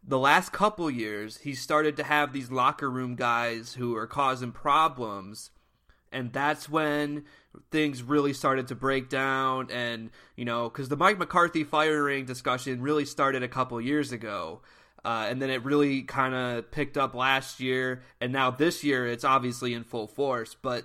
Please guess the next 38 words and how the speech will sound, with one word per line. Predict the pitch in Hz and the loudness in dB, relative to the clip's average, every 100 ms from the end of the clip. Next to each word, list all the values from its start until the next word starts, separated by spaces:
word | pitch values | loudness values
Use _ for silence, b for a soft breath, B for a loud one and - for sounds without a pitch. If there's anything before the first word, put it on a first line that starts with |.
| - B B _ _ _ _ | -12 B B _ _ _ _
it's | 160 - | -2 4
just | 202 202 | 2 4
kinda | 214 190 151 | 2 2 0
funny | 175 185 165 | -2 0 -2
when | 151 | -2
you | 143 | -2
look | 143 151 | -4 -6
at | 147 | -6
those, | 135 131 | -6 -6
the | - 123 | -8 -6
sequence | 165 160 156 147 | -6 -4 -6 -4
of | 123 | -6
events | 113 147 190 147 120 - - | -4 -2 -2 -4 -10 -16 -12
and, | 139 135 131 127 120 120 b b b _ _ _ _ _ _ _ _ - | -10 -8 -6 -8 -10 -12 b b b _ _ _ _ _ _ _ _ -6
you | 131 | -4
know, | 120 92 | -4 -6
these | 123 127 127 | -6 -6 0
locker | 135 156 139 | 0 0 -4
room | 139 120 | -10 -4
problems | 147 143 139 135 | 0 0 -2 -10
that | 131 | -10
the | |
Packers | 123 143 135 131 | -6 -6 -4 -6
have | 127 | -4
never | 139 123 | -4 -2
had | 151 139 | -2 -2
before. | 131 120 117 110 123 | -6 -6 -4 -6 -4
Now | 135 151 147 | 2 2 2
they're | 139 123 | -2 -2
rearing | 135 139 139 | -2 -2 -4
their | 127 120 | -4 -2
ugly | 131 127 123 | -2 -4 -2
head, | 165 175 156 151 B - | 0 -2 -2 -8 B -10
and | 117 | -6
now | 120 143 | 2 2
the | 156 | 2
Packers | - 151 143 151 143 127 | 0 2 2 0 -6 -2
are | 123 120 113 | -2 0 -2